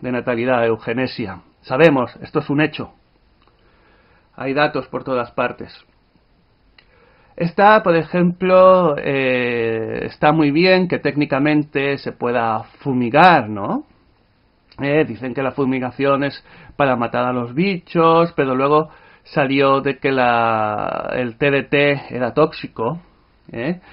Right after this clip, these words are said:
O ahora mismo con esta excusa del calentamiento global, que cualquiera que investigue un poquito se da cuenta de que hay más propaganda detrás de eso, de lo que hay de realidad.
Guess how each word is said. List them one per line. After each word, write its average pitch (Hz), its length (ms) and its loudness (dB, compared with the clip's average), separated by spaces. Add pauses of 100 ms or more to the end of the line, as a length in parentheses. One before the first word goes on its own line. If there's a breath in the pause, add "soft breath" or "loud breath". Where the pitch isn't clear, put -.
(180 loud breath)
O 175 180 4
ahora 151 360 8
mismo 139 720 2
con 117 180 -4
esta 120 280 -8
excusa 185 540 0
del 131 160 -2
calentamiento 113 760 -4
global, 110 600 -2
que 120 120 -10
cualquiera 151 560 -2
que 139 80 -4
investigue 135 480 -2
un 160 120 0
poquito 135 440 -6
se - 160 -6
da 127 200 -4
cuenta 131 540 0
de 113 180 -6
que 120 240 -2
hay 127 180 2
más 139 360 2
propaganda 127 640 0
detrás 113 440 -4
de 110 200 -2
eso, 107 320 -8
de 107 160 -8
lo 101 300 -10
que 113 160 -4
hay 127 260 0
de 107 160 -8
realidad. 107 580 -6